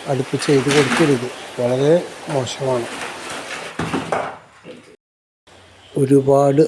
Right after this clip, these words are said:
അടുപ്പുകൾ പൊളിച്ചിട്ടുണ്ടെങ്കിലും ഇതുപോലെ ഇങ്ങനെ പൊളിഞ്ഞൊരടുപ്പ് ഞാൻ എൻ്റെ ജീവിതത്തിൽ ആദ്യമായിട്ട്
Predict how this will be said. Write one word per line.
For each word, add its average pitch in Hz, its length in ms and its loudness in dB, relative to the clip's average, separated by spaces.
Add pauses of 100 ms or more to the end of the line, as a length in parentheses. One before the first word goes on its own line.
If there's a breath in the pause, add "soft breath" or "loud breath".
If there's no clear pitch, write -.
(120)
അടുപ്പുകൾ 143 420 2 (160)
പൊളിച്ചിട്ടുണ്ടെങ്കിലും 139 760 2 (140)
ഇതുപോലെ 139 520 4 (320)
ഇങ്ങനെ 143 280 0 (100)
പൊളിഞ്ഞൊരടുപ്പ് 139 840 2 (280)
ഞാൻ 135 160 -4
എൻ്റെ 135 180 0
ജീവിതത്തിൽ 131 540 -2
ആദ്യമായിട്ട് 131 340 0